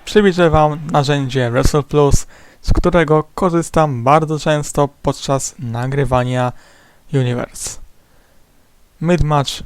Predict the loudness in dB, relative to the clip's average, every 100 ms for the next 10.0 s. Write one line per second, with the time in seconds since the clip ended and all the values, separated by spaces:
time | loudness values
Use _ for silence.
0 | -10 0 2 2 -2 -8 -6 -2 -2 2
1 | 6 6 6 0 -4 -4 -6 -10 -2 0
2 | -2 -6 -14 -6 -2 -2 -4 -4 -4 -4
3 | -4 -2 -4 -4 0 2 4 2 0 -2
4 | -6 -6 -2 -2 -4 -6 -8 -6 -4 -4
5 | -8 -20 -20 -6 0 2 2 0 0 -2
6 | -2 -2 0 2 0 -2 -2 0 -2 0
7 | -2 -2 -2 -4 -4 -4 -6 -4 -6 -6
8 | -8 -2 0 0 -2 -6 -8 -14 -20 -20
9 | -20 -6 -4 -2 0 0 0 -2 -4